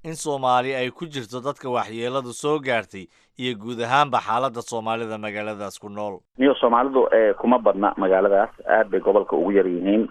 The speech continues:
Speaker 2: Ee, gobolka waa gobolkii Soomaalidu markay waddanka iman jirtay, ee, ka soo dhul bilowday, Montreal bay ku soo degi jirtay. Laakiin maadaama Soomaalidu dad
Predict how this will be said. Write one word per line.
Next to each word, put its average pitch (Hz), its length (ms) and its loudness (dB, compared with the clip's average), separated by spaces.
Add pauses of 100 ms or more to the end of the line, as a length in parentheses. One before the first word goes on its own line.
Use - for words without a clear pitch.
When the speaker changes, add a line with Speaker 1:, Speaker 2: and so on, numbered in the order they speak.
Speaker 2:
Ee, 90 240 4
gobolka 104 340 2
waa 95 80 4
gobolkii 101 380 -2
Soomaalidu 98 360 2
markay 98 220 0
waddanka 101 300 2
iman 92 240 2
jirtay, 90 400 0
ee, 85 380 2 (100)
ka - 80 4
soo 104 180 4
dhul 87 160 -2
bilowday, 87 420 2
Montreal 90 440 0
bay 85 220 0 (100)
ku 87 80 -12
soo - 160 4
degi 92 160 -2
jirtay. 107 320 -2 (560)
Laakiin 95 240 2
maadaama 104 400 4
Soomaalidu 98 400 2
dad 101 80 -2